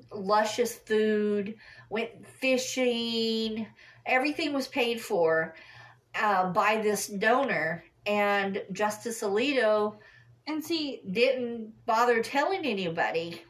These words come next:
Speaker 2: I saw some people saying, like, "What's the, what does it matter? What does it, you know, why is that a problem?" It's illegal for a person in the government to take a bribe, and that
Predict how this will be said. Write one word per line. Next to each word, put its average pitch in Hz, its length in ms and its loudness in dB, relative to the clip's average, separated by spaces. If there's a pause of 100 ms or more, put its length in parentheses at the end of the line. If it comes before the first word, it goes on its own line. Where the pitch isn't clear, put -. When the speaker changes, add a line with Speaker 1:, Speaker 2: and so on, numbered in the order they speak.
(280)
Speaker 2:
I 311 80 -2
saw 392 180 6
some 359 220 0
people 311 200 -2
saying, 302 280 -4
like, 269 200 -2
"What's 277 220 0
the, 277 140 -2 (100)
what 262 240 -2
does 285 220 -2
it - 160 -6
matter? 247 480 -2
What 269 180 0
does 269 220 -2
it, 254 200 -6 (220)
you 254 100 -8
know, 233 220 -8 (480)
why 277 240 4
is 285 200 0
that 254 280 2
a 269 60 2
problem?" 285 540 2 (420)
It's 392 260 0 (100)
illegal 302 760 2 (160)
for 285 380 2
a 269 140 0
person 302 400 0
in 294 220 -2
the 349 120 2
government 269 680 0 (320)
to 285 180 -2
take 294 320 -4
a 285 100 2
bribe, 262 640 2 (240)
and 277 180 2
that 285 260 0